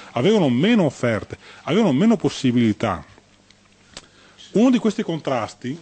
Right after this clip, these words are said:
uno di questi contrasti lo possiamo percepire, ad esempio, nel racconto biblico di Caino e Abele.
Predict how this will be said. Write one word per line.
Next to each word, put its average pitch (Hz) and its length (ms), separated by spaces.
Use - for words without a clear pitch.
uno 226 140
di 175 80
questi 165 240
contrasti 127 460
lo 147 60
possiamo 208 280
percepire, 151 460
ad 185 80
esempio, 131 520
nel 147 260
racconto 170 440
biblico 147 340
di 139 100
Caino 135 320
e 135 40
Abele. 90 460